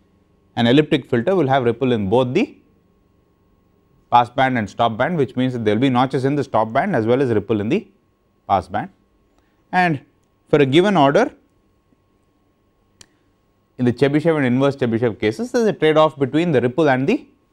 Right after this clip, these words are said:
the, uh, sharpness with which the filter rejects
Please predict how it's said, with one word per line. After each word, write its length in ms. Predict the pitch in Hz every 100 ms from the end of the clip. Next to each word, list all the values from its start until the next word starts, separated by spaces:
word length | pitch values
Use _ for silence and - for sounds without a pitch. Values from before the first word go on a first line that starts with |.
| _ _ _ _ _ _ _ _ _ _ _ _ -
the, 340 | 117 117 98
uh, 240 | 107 104 98 _ _
sharpness 500 | - 131 135 151 131
with 180 | 117 -
which 180 | 127 -
the 220 | 165 - _ _ _ _ _
filter 240 | 127 127
rejects 580 | 113 101 156 - - -